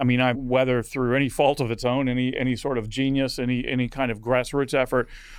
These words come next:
or just because they got lucky, Republicans are drawing more Latinos. And that said, you know, that there was a belief, and Kevin McCarthy was actively promoting this, that there was gonna be a near clean sweep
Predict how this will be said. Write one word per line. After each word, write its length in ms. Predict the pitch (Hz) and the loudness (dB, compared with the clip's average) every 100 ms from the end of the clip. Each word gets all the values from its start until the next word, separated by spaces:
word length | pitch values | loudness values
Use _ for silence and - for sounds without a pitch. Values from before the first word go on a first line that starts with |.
| - - | -8 0
or 140 | 123 | 0
just 300 | 110 131 - | 2 0 0
because 260 | 131 127 113 | 0 0 2
they 100 | 113 | 2
got 240 | 113 113 | 2 0
lucky, 460 | 113 147 - 117 107 | 0 0 0 -4 -2
Republicans 540 | 143 120 127 113 127 | -2 0 0 0 -4
are 60 | 117 | -2
drawing 240 | 120 127 | 0 2
more 140 | 123 127 | 2 2
Latinos. 500 | 131 185 196 - - 131 | 0 -2 -6 -8 -10 -4
And 340 | 123 123 117 - - - 180 | 0 0 -2 -6 -14 -14 -12
that 400 | 170 127 110 - | -4 0 0 2
said, 400 | 196 226 175 165 | 4 4 4 0
you 120 | 135 | 0
know, 80 | 123 | 2
that 360 | 117 131 139 | 2 0 0
there 180 | 123 131 | 2 2
was 320 | 131 127 127 | 4 2 2
a 60 | 127 | 0
belief, 460 | 104 113 120 151 160 | -2 -2 0 -2 -2
and 100 | 117 | -2
Kevin 220 | 135 120 | 0 -2
McCarthy 400 | 110 123 123 131 | 0 0 0 -2
was 100 | 110 | 0
actively 460 | 117 117 113 113 | 0 -2 -4 -6
promoting 500 | 104 131 139 180 143 | -2 0 2 2 0
this, 240 | 113 123 - | 0 0 -2
that 320 | 120 120 110 | -4 -4 0
there 160 | 123 110 | -2 -2
was 160 | 107 | -4
gonna 160 | 135 120 | -2 -2
be 140 | 117 | 0
a 20 | |
near 180 | 117 110 | 0 -2
clean 300 | - - 131 | -4 -2 0
sweep 480 | 107 - 151 160 | 0 -2 0 0